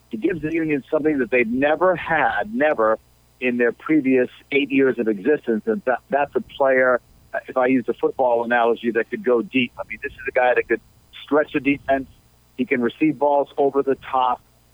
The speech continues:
and go wide. He can receive through balls on the ground, either in the center of the field or balls played to feet, long distance out of the wing.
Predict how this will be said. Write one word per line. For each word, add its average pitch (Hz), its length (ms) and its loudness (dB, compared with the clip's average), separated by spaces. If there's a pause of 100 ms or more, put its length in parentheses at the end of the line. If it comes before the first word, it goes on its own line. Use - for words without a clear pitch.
(100)
and 117 160 -4
go 131 160 -2
wide. 117 640 -2 (100)
He 120 100 -6
can 117 320 -6 (140)
receive 120 520 0
through 156 180 2
balls 135 380 2
on 131 100 0
the 127 80 -2
ground, 127 540 0 (360)
either 131 240 0
in 123 80 -4
the 113 80 0 (100)
center 156 200 2
of 151 80 0
the 147 80 0
field 151 420 2
or 110 220 2
balls 131 340 0 (120)
played 135 220 0
to 117 60 -12 (160)
feet, 151 180 -6 (420)
long 131 340 2
distance - 440 -2 (140)
out 127 140 0
of 123 60 -12
the 110 80 -6
wing. 139 460 -4